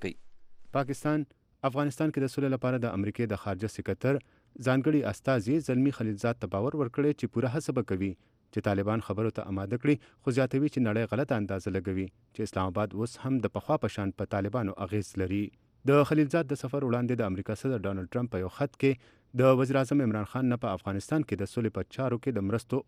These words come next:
Speaker 2: غوښتنه کړې وه. د پاکستان خارجه وزارت وایي افغانستان کې امن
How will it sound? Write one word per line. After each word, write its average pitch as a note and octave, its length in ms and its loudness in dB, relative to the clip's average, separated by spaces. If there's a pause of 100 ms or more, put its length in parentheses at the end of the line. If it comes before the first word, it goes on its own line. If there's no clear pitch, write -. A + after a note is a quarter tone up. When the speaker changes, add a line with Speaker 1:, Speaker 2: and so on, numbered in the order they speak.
Speaker 2:
غوښتنه A2 420 0
کړې G2 240 0
وه. F#2+ 180 2 (360)
د C#3+ 200 6
پاکستان D#3 360 2
خارجه D3+ 240 0
وزارت C3+ 300 2
وایي C3 160 4
افغانستان G#2 500 -2
کې A2+ 200 -4
امن B2 140 0